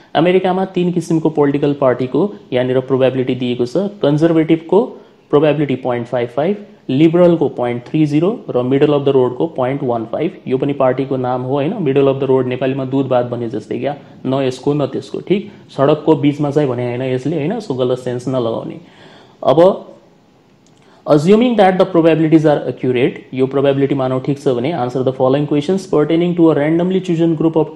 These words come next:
ten Americans। यहाँनिर जो यो टेन लेखेको छ यो एन हो है। So अब यहाँ हेर्नुहोस्, confusion भइहाल्छ कि एन त फेला परिहाल्यो, तर P कोलाई मान्ने तिनटा तिनटा number देखिरहेको छ, पोइन्ट फाइभ फाइभ, थ्री जिरो, वान फाइभ, कसलाई मान्ने? confusion। ठिक, so यसलाई हेर्नुहोस् कसरी हटाउने हामीले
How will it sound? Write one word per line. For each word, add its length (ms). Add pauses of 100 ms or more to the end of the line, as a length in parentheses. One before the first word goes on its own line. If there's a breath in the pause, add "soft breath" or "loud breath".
ten 300
Americans। 540
यहाँनिर 280
जो 100
यो 200
टेन 160
लेखेको 320
छ 100
यो 260
एन 300
हो 200
है। 100 (800 loud breath)
So 200
अब 100
यहाँ 140
हेर्नुहोस्, 280
confusion 500
भइहाल्छ 320
कि 260
एन 260
त 140
फेला 260
परिहाल्यो, 460
तर 240 (140)
P 160
कोलाई 240
मान्ने 280
तिनटा 340
तिनटा 280
number 320
देखिरहेको 460
छ, 120
पोइन्ट 260
फाइभ 260 (100)
फाइभ, 200 (120)
थ्री 240
जिरो, 220 (120)
वान 280
फाइभ, 200 (100)
कसलाई 240
मान्ने? 340
confusion। 580 (120)
ठिक, 200 (340 loud breath)
so 100
यसलाई 240
हेर्नुहोस् 280
कसरी 220
हटाउने 340
हामीले 280